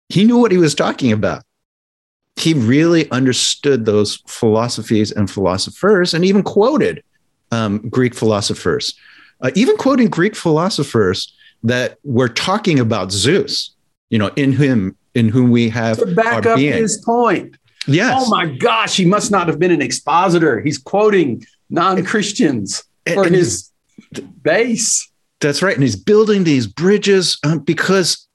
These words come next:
Speaker 1: the gospel is that important. It's that important to find every means possible to build bridges, have conversations, learn other people's language. And the second is very personal. Um,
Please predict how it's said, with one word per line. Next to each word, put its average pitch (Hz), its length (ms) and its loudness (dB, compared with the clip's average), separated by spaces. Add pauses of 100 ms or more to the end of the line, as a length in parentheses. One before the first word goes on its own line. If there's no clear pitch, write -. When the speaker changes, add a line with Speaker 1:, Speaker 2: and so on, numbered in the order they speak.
(1000)
Speaker 1:
the 127 120 0
gospel 156 440 0
is 104 140 0
that 117 220 -4
important. - 580 -8 (1080)
It's 104 180 -2
that 131 240 -2
important 127 640 -2 (240)
to 113 120 -2
find 107 400 -2
every 135 340 0
means 123 300 2
possible 101 520 -4
to - 120 -6
build 113 340 -2
bridges, 101 440 -2 (300)
have 131 280 -6
conversations, 104 880 -2 (320)
learn 135 640 0
other 123 220 0
people's 113 540 -2
language. 92 600 -4 (540)
And 160 120 -2
the 170 40 0
second 415 260 0
is 180 80 0
very 180 240 0
personal. 117 760 -2
Um, 117 340 2